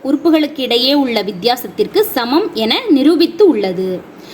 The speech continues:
இந்த வித்தியாசம் அந்த கூட்டுத்தொடர் வரிசைகளின்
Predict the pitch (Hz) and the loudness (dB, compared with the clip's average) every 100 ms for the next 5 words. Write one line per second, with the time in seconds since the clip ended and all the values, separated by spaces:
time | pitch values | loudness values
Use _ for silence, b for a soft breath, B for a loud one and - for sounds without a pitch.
0 | B - 285 311 311 226 196 294 277 277 | B 4 6 4 2 -6 -4 -2 -2 -4
1 | 240 494 - 240 247 240 381 427 370 330 | -6 -6 -8 -6 -4 0 0 0 0 0
2 | 285 233 220 233 220 214 | 0 0 0 0 0 2